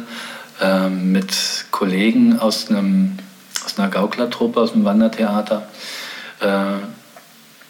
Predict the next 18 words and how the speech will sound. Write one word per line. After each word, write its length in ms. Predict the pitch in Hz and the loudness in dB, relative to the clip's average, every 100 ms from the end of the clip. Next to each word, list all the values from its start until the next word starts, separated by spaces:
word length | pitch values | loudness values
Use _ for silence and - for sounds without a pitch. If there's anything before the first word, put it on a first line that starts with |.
| - - - _ _ _ _ - | -20 -20 -20 _ _ _ _ -6
wo 120 | 107 | -2
ich 140 | 101 104 | 0 0
mich 200 | - - | -2 -2
sehr, 240 | 107 127 | 2 4
sehr 200 | 120 113 | 4 2
wohl 160 | 120 147 | 4 4
gefühlt 360 | 143 - 135 | 2 2 2
habe 220 | 131 127 - | 2 0 2
hier, 220 | 131 151 - - - - - - - - - - - - - - | 0 0 -4 -14 -20 -20 -20 -20 -20 -20 -18 -20 -20 -20 -20 -10
ähm, 340 | 98 95 95 95 - - - - - - - - | -4 -2 -2 -4 -10 -18 -20 -20 -20 -20 -12 -2
in 160 | 101 | 0
diesen 200 | 98 95 | 2 2
ganzen 360 | 98 104 - 113 | 2 2 0 0
offenen 320 | 110 - 226 | 0 4 4
und 160 | 220 92 | 6 4
bunten 400 | 107 113 117 - | 6 6 6 4
Höfen 540 | 110 135 139 110 104 | 4 4 4 4 4
und 400 | 101 98 95 - | 2 2 0 -4